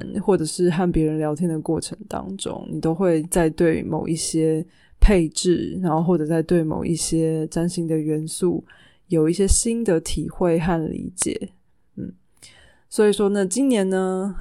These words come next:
我们也一样要用同样的方法继续来探索，就是占星的各种的方方面面。那神话的部分呢，还在准备，所以我们今天，呃，用别的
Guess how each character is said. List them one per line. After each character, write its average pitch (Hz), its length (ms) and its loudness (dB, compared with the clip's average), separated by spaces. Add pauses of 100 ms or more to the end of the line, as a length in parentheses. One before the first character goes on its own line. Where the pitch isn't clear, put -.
(400)
我 160 140 -2
们 165 100 0
也 156 360 0
一 165 200 -4
样 208 320 4
要 180 120 0
用 180 140 2
同 180 180 0
样 160 120 -4
的 151 80 -2
方 160 260 -4
法 - 300 -4
继 160 140 -4
续 160 160 -2
来 147 120 2
探 - 320 8
索， - 340 -10
就 151 100 -8
是 151 180 -2
占 151 240 -2
星 151 220 -6
的 143 120 -6
各 - 200 -2
种 - 280 -12
的 - 280 -10
方 151 180 -6
方 151 200 -6
面 151 280 -6
面。 - 180 -8 (960)
那 214 120 0
神 175 240 -2
话 202 160 4
的 170 80 6
部 175 160 4
分 160 320 0
呢， 143 400 -6
还 - 180 -4
在 - 140 6
准 - 240 -6
备， - 260 2 (300)
所 185 160 6
以 185 40 8
我 185 120 6
们 147 220 -4
今 160 200 -4
天， 156 300 2 (160)
呃， - 180 -4 (120)
用 - 260 -2
别 - 200 -2
的 180 360 2